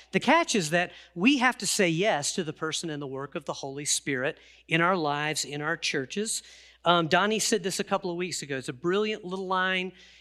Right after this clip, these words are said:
You may have missed it. I doubt it because, you know, Donnie's Donnie. Uh, and we all listen to him. But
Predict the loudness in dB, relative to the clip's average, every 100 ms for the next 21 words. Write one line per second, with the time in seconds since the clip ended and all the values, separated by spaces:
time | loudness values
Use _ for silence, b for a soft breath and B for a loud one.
0 | B 2 6 6 6 0 0 0 -2 2
1 | 2 4 0 0 -2 -6 -8 -8 -8 -8
2 | -8 -6 -4 -2 -2 -6 -2 0 0 -4
3 | B B B 4 6 6 2 -2 2 2
4 | 2 2 2 2 0 0 -2 -4 B B
5 | B 4